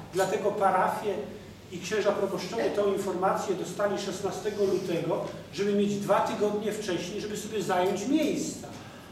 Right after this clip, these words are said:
Niektórzy to zrobili, a inni nie zrobili. Przed szóstą rano,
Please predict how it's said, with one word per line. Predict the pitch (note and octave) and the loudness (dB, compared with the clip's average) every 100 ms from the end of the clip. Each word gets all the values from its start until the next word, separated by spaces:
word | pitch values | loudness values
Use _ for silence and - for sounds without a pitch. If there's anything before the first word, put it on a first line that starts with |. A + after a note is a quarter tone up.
| - - - F3 | -18 -20 -14 -2
Niektórzy | G#3 G#3 B3 - | -2 0 0 0
to | G#3+ G3+ | 0 2
zrobili, | G#3+ F#3+ F3+ A3 | 2 2 0 2
a | A3 | 2
inni | A#3+ B3 C4+ | 6 6 8
nie | E4+ - | 8 6
zrobili. | G3 - D3 C#3+ - - - - - - - - - - | 4 0 -2 -6 -8 -12 -16 -18 -18 -18 -18 -18 -18 -12
Przed | - G#3+ - | 0 2 2
szóstą | - C#4+ D4 - F3+ G3 F3+ | 2 4 4 2 2 4 6
rano, | F3+ F3 D#3 D3+ E3 | 4 4 2 0 0